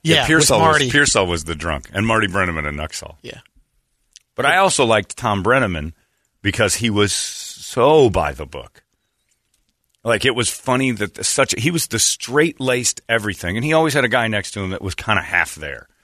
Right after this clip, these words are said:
Speaker 1: Yeah.
Speaker 2: With Cowboy with the Reds and Brenly here. They had fun, you could tell, but he was so by the book. And it was,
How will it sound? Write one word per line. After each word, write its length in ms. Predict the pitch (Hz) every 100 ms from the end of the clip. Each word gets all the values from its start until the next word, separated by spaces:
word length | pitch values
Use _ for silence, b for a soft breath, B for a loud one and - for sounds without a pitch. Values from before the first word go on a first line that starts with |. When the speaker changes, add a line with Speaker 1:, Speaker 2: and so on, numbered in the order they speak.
| _
Speaker 1:
Yeah. 160 | - 127
Speaker 2:
With 120 | 90
Cowboy 500 | - 90 95 101 95
with 160 | 90 87
the 80 | 90
Reds 420 | 82 82 82 76
and 120 | 80 73
Brenly 360 | 90 90 80
here. 200 | 76 76
They 160 | 80 143
had 160 | 135 92
fun, 380 | - 104 71
you 80 | 85
could 160 | - 73
tell, 240 | 101 71
but 140 | 67 -
he 120 | 113
was 160 | 85
so 720 | - - - 123 107 104 101 - b b b
by 340 | 85 92 90 87
the 100 | 80
book. 340 | 71 73 - _ _ _ _
And 160 | 98 92
it 80 | 110
was, 160 | 101